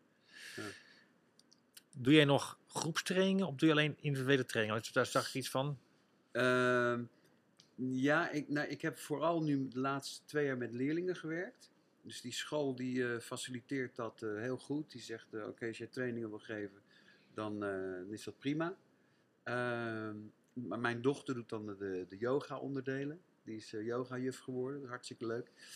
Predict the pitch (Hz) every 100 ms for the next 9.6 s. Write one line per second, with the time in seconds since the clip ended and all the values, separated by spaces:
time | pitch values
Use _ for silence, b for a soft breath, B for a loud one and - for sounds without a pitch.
0 | B B _ - 127 127 123 120 113 -
1 | _ _ _ _ _ - 131 113 113 104
2 | 107 113 127 113 - 107 107 117 113 104
3 | 107 101 - 98 - 135 131 - 123 113
4 | 104 98 95 _ b b b 107 113 110
5 | 107 - - 104 117 113 110 127 127 127
6 | 117 107 - 117 110 110 - - 101 104
7 | 101 - 95 - 143 139 - 120 117 110
8 | 107 - 123 135 139 117 113 113 - 135
9 | 151 156 151 147 143 160